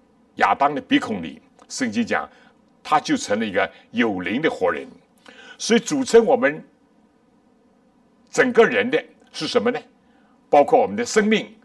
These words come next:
包括我们喜怒哀乐这种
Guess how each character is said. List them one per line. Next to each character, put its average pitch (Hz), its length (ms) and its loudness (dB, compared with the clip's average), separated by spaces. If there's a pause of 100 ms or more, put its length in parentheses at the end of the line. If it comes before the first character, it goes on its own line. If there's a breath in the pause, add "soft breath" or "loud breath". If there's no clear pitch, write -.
(680 soft breath)
包 175 160 6
括 165 180 6
我 196 140 0
们 214 260 2 (380 soft breath)
喜 - 300 -8
怒 294 260 -2
哀 175 200 -2
乐 180 280 0 (460 soft breath)
这 151 100 -8
种 233 180 -4